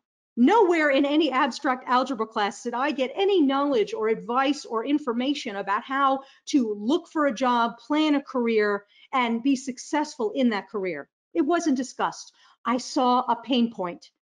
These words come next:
I saw the pain point, and then I realized with my expertise in soft skills, which I had, and my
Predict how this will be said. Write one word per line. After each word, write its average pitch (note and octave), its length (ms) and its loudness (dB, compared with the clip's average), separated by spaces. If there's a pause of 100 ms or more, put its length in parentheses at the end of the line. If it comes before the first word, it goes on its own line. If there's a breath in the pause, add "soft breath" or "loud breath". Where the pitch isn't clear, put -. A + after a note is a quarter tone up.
(500)
I B3 60 -4
saw E4+ 280 4
the G#4 100 0
pain G#4+ 260 2
point, A3+ 420 -4 (320)
and C#4+ 140 2
then D#4 100 4
I D4+ 60 4
realized C#4+ 600 4
with E4 180 0
my C4+ 320 0 (260)
expertise C#4+ 1120 0
in D4 200 4
soft D#4+ 340 -2
skills, G#3+ 480 -6
which B3 160 -4
I G#3+ 120 -2
had, G3 380 -4 (440)
and C4+ 240 2
my C4 340 0